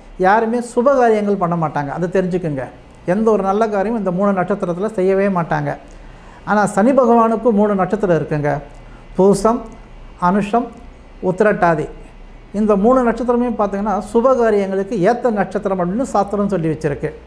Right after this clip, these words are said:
அதாவது இந்த மூணு நட்சத்திரத்துல கல்யாணம் பண்றவங்க உண்டு, சுப காரியங்கள் செய்றவங்க உண்டு, நல்ல புது முயற்சி எடுக்கிறவங்க உண்டு. ஆக சனி பகவானுடைய நட்சத்திரம் எல்லாத்துக்குமே வந்து சுப காரியங்களுக்கு ஏத்த நட்சத்திரமா சாஸ்திரம் சொல்லி வச்சிருக்கு.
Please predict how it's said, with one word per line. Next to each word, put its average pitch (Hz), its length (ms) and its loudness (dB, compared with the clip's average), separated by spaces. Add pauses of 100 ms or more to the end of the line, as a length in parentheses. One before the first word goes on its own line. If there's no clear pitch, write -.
(840)
அதாவது 233 280 4
இந்த 208 180 2
மூணு 214 240 2
நட்சத்திரத்துல 190 600 -2 (580)
கல்யாணம் 202 460 4
பண்றவங்க 175 320 2
உண்டு, 160 440 0 (640)
சுப 208 220 4
காரியங்கள் 185 360 2
செய்றவங்க 165 300 0
உண்டு, 156 420 -4 (440)
நல்ல 190 220 4
புது 208 280 2
முயற்சி 208 340 0
எடுக்கிறவங்க 165 340 0
உண்டு. 160 240 -4
ஆக 160 320 -2
சனி 220 340 0
பகவானுடைய 202 720 0
நட்சத்திரம் 175 520 -4 (580)
எல்லாத்துக்குமே 196 640 0
வந்து 214 320 -4
சுப 233 200 4
காரியங்களுக்கு 202 560 0
ஏத்த 233 220 0
நட்சத்திரமா 196 460 -4
சாஸ்திரம் 185 480 -2
சொல்லி 170 180 -2
வச்சிருக்கு. 147 480 -4